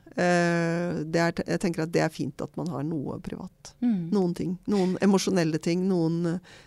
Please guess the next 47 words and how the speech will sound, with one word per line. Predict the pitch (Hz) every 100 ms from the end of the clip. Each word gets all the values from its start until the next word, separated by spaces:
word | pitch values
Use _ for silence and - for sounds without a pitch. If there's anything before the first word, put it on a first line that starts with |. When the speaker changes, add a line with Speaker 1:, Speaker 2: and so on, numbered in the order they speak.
| -
Speaker 1:
relasjoner, | 175 175 - 160 147 165 180
noen, | 175 151 156 156 160
eh, | 156 156 165 160
hemmeligheter. | 165 131 - - 185 - _
Som | - 196
Speaker 2:
Mm. |
Speaker 1:
man, | 170 170 165 - - - -
det | -
er, | 233 208
det |
er | 233
veldig | 240 220 226
mange | 240 202
nå | 196 170
som, | - 175 180
eh, | 175 175 175 170 -
er | 185
veldig | 175 147
åpne | 147 -
på | - -
alt, | 220 208 -
og | 170
som | 156
liksom | 165 151
eksponerer | 151 - 143 151
hele | 170 143 135
livet | 147 -
sitt. | 139
De | 151
får | - 143
kreft, | - 135 - -
og | -
så | -
er |
de, | 139 151 - - -
Speaker 2:
Ja. | 220
Speaker 1:
har | 262
de | 196
det | 170 156 156 156
i | 151
store | - 156 156
doser, | 151 151 - 143
eller | 143 143
så | 139 147
har | 135
de, | 131
eh, | 135 135 127 - - - - -